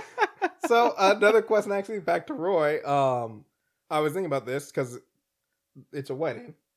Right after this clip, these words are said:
and you're like, "Who do you think Roy knows at the wed-, like, why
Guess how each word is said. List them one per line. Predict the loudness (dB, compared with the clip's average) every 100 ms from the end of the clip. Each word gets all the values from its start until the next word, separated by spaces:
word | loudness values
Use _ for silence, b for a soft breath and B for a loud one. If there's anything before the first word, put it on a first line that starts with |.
| -16
and | -8
you're | -4
like, | -4 -6 -12 _
"Who | -8
do | -8
you | -8 -10 -10 -10
think | -12 -12 -16
Roy | -6 -4 -4 -6 -14 _ -14
knows | -8 -6 -6 -10 -18 _ _ _ _
at | -14 -12
the | -10
wed-, | -8
like, | -6 -8 -4
why | -2